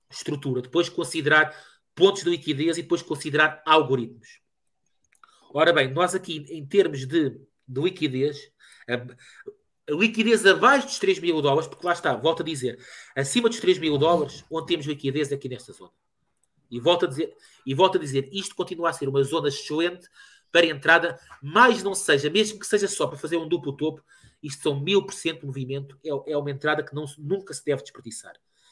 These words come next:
O preço, quando vier aqui abaixo, vai reagir,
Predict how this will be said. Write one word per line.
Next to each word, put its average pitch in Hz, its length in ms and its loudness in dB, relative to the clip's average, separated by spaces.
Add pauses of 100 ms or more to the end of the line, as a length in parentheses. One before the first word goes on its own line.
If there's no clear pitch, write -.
(340)
O 123 100 -6
preço, 190 340 8
quando 190 180 2
vier 165 180 2
aqui 151 200 -2
abaixo, 139 420 -2
vai 147 300 4
reagir, 123 520 -10